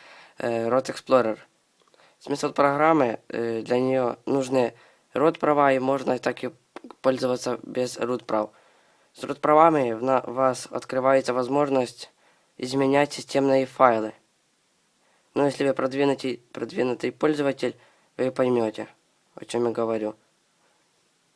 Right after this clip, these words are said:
Следующая программа —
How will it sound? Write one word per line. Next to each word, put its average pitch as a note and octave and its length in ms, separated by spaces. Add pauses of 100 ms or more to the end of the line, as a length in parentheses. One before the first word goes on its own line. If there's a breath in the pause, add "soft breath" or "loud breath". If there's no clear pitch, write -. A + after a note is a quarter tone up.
(3000)
Следующая C#3+ 400
программа — C#3 640